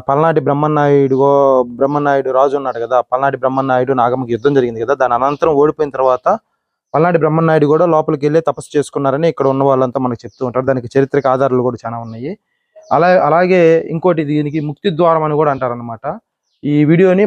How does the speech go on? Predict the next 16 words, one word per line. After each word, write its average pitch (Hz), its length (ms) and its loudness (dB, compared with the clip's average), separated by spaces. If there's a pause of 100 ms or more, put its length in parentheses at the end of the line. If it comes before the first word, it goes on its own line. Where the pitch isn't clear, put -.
మనం 156 160 2 (220)
షూట్ 151 180 0
చేయడానికి 143 300 2
వచ్చాం 131 160 -2
అనమాట. 123 220 -4 (120)
రండి 160 220 2
మనం 139 180 0
ఇక 123 120 0
వీడియోలో 127 200 4
వెళ్ళిపోదాం. 104 380 -10
ఇప్పుడు 190 240 -2
మనం 170 140 4 (280)
గుత్తికొండ 196 400 0
బెల్లంలోకి 160 340 0
వెళ్దాం 139 220 0
రండి. 123 180 -4